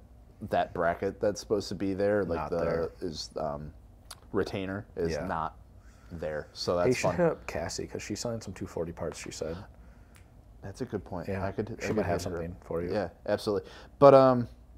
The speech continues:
Speaker 1: yeah, there's that, and then, uh, yeah, there's some noises that I'm gonna try to track down. Maybe it's normal. I don't know. I just
Speaker 2: Oh, I did find out, uh, when Josh and I pulled the rear seat out, the, I forgot the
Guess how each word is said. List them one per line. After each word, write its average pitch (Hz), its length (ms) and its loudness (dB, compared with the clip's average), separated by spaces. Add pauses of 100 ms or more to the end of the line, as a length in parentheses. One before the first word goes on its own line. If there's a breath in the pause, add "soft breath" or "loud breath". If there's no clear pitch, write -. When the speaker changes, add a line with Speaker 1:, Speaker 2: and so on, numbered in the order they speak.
(240)
Speaker 1:
yeah, 160 160 12
there's 156 200 12
that, 180 260 10
and 151 120 0
then, 151 160 4
uh, 151 360 6 (160)
yeah, 143 140 4
there's 104 500 -2
some 104 380 -6 (200)
noises 104 720 -2
that 104 140 -2
I'm 101 140 -8 (180)
gonna 101 120 -4
try 107 180 0
to 101 60 2
track - 320 0
down. 113 220 2
Maybe 170 220 6
it's 120 180 4
normal. 90 400 -4
I 101 160 2
don't 107 140 2
know. 78 160 -10 (160)
I 98 140 2
just - 260 -8 (800 loud breath)
Speaker 2:
Oh, 202 100 12
I 180 80 12
did 151 140 8
find 202 160 4
out, 170 220 6
uh, 131 80 8
when 127 360 0
Josh 110 280 4
and 127 60 0
I 110 40 2
pulled 107 240 2
the 101 160 4
rear 98 160 -2
seat 107 220 -4
out, 90 200 2 (100)
the, 101 280 0
I - 60 -2
forgot 127 200 4
the 95 200 -4